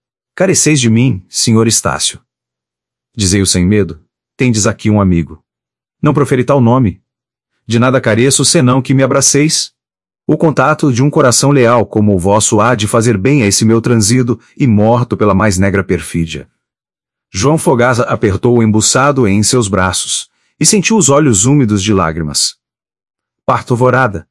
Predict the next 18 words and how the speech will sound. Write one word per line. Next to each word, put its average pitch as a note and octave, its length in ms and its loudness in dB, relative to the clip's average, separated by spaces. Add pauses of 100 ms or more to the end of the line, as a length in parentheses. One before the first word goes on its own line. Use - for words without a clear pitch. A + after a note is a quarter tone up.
(560)
Vou-me D3 240 0
ao D#3+ 60 2
sertão D3+ 380 0
com B2+ 140 0
minha A#2 200 2
mulher, A2+ 480 2 (380)
para A2 180 2
não A2+ 160 2
mais A2+ 260 2
tornar. G#2+ 520 -2 (500)
O A2 100 0
que D3+ 120 -2
presenciei E3 540 0
agora A#2 380 2
me B2 100 2
enjoo A2 280 2
do A2+ 100 0
mundo. F2+ 440 0